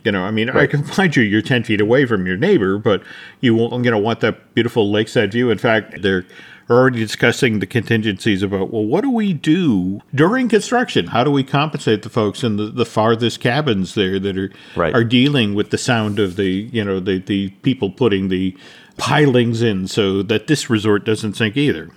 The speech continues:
Speaker 2: Oh, right. Good point.
Speaker 1: Mm-hmm.
Speaker 2: Yeah, that's gonna be, that's gonna be very interesting to see where the, where one stops and the other begins,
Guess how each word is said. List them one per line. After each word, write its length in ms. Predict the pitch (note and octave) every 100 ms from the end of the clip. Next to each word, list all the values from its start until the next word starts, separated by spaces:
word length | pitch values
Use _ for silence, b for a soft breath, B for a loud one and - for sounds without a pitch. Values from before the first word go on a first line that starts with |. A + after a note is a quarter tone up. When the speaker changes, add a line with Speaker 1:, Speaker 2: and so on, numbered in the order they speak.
| _
Speaker 2:
Oh, 240 | F#2 F2+ F2+
right. 240 | F#2+ F2
Good 160 | F2+ -
point. 260 | E2+ D2+ - _
Speaker 1:
Mm-hmm. 240 | F#2 E2 F2+ B
Speaker 2:
Yeah, 120 | F#3+
that's 200 | G3 G3+
gonna 80 | G3+
be, 240 | G3+ D3 - -
that's 180 | E3 -
gonna 120 | F3+
be 100 | D3
very 260 | G2+ C#3+ C3
interesting 440 | C3+ - - C3
to 60 | A#2
see 200 | - B2
where 220 | G#2+ A2
the, 200 | G#2 G2+
where 180 | G2+ A#2
one 240 | G2+ A2+
stops 300 | B2 A#2+ -
and 80 | A2+
the 60 | G#2
other 140 | G#2
begins, 500 | F#2 E2+ G#2+ F2 D#2+